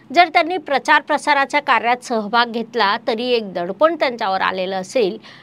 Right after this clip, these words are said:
आणि त्या दडपणातून त्या प्रचारात येतील आणि त्या निवडणुकीत प्रचार प्रसाराच्या कार्यात उतरल्या, तर त्या शंभर टक्के यश गाठतील,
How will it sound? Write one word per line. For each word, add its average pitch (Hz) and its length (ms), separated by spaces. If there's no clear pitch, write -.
आणि 214 120
त्या 208 160
दडपणातून 240 840
त्या 285 140
प्रचारात 214 580
येतील 202 400
आणि 208 160
त्या 220 160
निवडणुकीत 262 680
प्रचार 226 360
प्रसाराच्या 202 580
कार्यात 185 500
उतरल्या, 294 600
तर 139 60
त्या 214 220
शंभर 185 500
टक्के 302 480
यश 185 320
गाठतील, 240 560